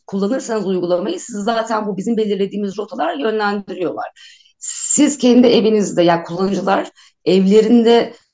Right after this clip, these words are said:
de evet, e, bu uygulamayı, e, kullanabilirler. E, dolayısıyla bu rotalarda hem de kendi istedikleri dediğiniz gibi, e, farklı yapıların, e, hem okuyarak hem eski fotoğraflarına bakarak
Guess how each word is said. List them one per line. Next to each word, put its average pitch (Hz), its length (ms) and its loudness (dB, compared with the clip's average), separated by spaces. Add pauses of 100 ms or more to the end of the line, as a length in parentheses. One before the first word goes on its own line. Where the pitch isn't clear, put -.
(260)
de 180 260 2
evet, 131 420 -2
e, 160 280 0
bu 160 80 0
uygulamayı, 170 800 -2 (100)
e, 143 280 -6
kullanabilirler. 165 880 -4 (720)
E, 226 60 6 (460)
dolayısıyla 262 680 2
bu 254 240 2
rotalarda 226 600 2
hem 240 120 -2
de 233 60 -4
kendi 226 240 -6
istedikleri 202 880 -8
dediğiniz 190 480 -4
gibi, 175 200 -4 (220)
e, 180 200 4
farklı 202 340 -4
yapıların, 202 560 -4 (120)
e, 180 200 4
hem - 280 -4
okuyarak 190 560 -4 (200)
hem - 160 -8
eski 208 240 -6
fotoğraflarına 196 720 0
bakarak 139 400 -6